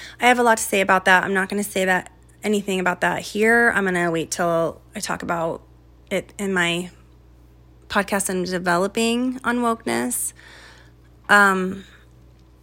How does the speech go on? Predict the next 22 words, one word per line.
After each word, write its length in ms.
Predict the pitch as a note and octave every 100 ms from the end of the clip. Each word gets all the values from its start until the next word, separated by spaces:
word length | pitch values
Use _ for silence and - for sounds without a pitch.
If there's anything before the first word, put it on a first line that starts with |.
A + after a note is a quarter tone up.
| -
but 160 | A#3+ A#3
there 100 | B3+
are 40 |
a 60 | B3+
lot 240 | B3+ B3+
of, 320 | C#4+ D4+ C#4+
like, 220 | B3 A#3+ A3+
interesting 840 | A3+ A#3 - B3 A#3 A3+ A3+ A3
dynamics 560 | A3+ G#3 G3 G3 G3+
at 120 | G3+ -
play, 580 | G#3+ G3+ G3 G3 G3
and 680 | - F#3+ F3+ F3+ F3+ F3 - - - - - - - -
I 100 | G3+
do 320 | F#3+ - A3
think 260 | A3 A3+ A3
we 80 | A3+
need 140 | A3+
to 60 | G#3
keep 200 | - G#3
the 80 | G3+
conversation 640 | G3+ G3+ G3 G#3 - G#3
going. 600 | G#3 G#3 G#3 G#3 G#3 G#3